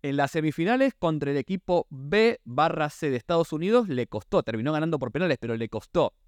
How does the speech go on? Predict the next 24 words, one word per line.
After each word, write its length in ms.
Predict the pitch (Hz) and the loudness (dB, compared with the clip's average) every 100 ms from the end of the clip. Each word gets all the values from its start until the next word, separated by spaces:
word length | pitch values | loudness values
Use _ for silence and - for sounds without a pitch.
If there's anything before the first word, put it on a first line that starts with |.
| _ _ _ _ | _ _ _ _
Y 120 | - 131 | -6 -2
contra 340 | 147 147 151 | -2 0 2
México 320 | 180 214 208 | 2 0 -2
se 120 | 185 | -2
notaba 280 | 131 127 147 | -2 2 2
mucho 280 | 139 143 151 | 2 -2 -2
la 80 | 127 | -2
diferencia 440 | 110 117 123 127 | -2 -4 -4 -2
de 80 | 110 | -4
jerarquía. 580 | - 98 - 143 107 87 _ _ | -2 -4 -2 0 0 -2 _ _
Entonces, 260 | - 95 101 | -8 -6 -2
más 160 | 131 | -4
allá 180 | 151 160 | -4 0
de 80 | 151 | 0
la 60 | 131 | 2
idea 220 | 131 127 | 0 0
que 80 | 117 | -2
está 340 | - 135 127 _ _ _ _ _ | -4 -2 -2 _ _ _ _ _
muy 420 | 107 120 220 302 | -10 -2 2 2
buena 380 | 151 165 151 127 | 2 2 2 2
y 60 | 120 | 0
hay 120 | 139 | 0
que 160 | 131 | -2
seguirla, 680 | 110 - 123 180 135 135 165 | -6 -2 2 2 2 0 -2